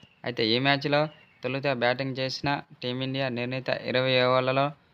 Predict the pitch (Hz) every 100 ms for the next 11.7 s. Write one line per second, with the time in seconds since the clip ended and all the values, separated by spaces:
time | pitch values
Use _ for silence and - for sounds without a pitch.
0 | _ _ _ _ _ 127 143 156 143 147
1 | 143 139 139 135 131 139 135 127 123 107
2 | 110 117 135 143 143 135 131 - 143 139
3 | 139 135 135 135 135 135 135 - 135 127
4 | 120 123 127 131 147 - _ _ - 120
5 | 143 143 147 139 135 135 131 139 139 120
6 | 127 135 127 127 131 127 123 123 127 123
7 | 120 127 123 117 113 107 101 - - _
8 | _ - 127 139 143 - 123 127 135 127
9 | 127 131 127 123 123 131 127 143 165 _
10 | _ _ _ - 123 139 139 131 127 127
11 | 135 131 127 120 110 101